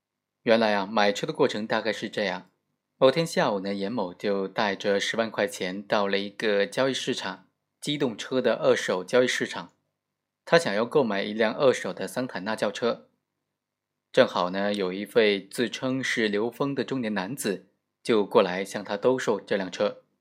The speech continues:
双方讨价还价之后，决定说人民币五万块钱成交了。因为严某提出要试车，对方答应了，但是要预收五万块钱的押金。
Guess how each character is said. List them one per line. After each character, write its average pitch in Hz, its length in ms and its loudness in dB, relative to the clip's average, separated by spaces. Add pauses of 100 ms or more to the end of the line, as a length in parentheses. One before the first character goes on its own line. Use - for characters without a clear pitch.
(280)
双 110 240 0
方 110 260 -2
讨 98 140 -6
价 98 120 -2
还 95 140 -6
价 107 140 -2
之 117 100 -4
后， - 380 0 (400)
决 107 120 -2
定 110 140 -4
说 107 180 0
人 101 140 -2
民 110 140 -6
币 123 100 0
五 101 120 -4
万 110 180 2
块 113 120 -2
钱 104 200 -6
成 107 180 -10
交 123 160 4
了。 - 220 -6 (880)
因 156 120 2
为 151 100 6
严 110 160 4
某 123 220 0
提 104 220 -6
出 117 280 -6
要 117 280 4
试 113 280 -2
车， - 440 -6 (200)
对 113 120 0
方 107 180 -2
答 104 160 2
应 107 160 -2
了， 95 200 -6 (360)
但 113 180 4
是 95 360 -6 (180)
要 113 160 2
预 127 220 -2
收 135 240 2
五 104 220 -8
万 117 180 2
块 113 160 -2
钱 104 160 -8
的 104 60 -2
押 120 120 2
金。 123 320 -8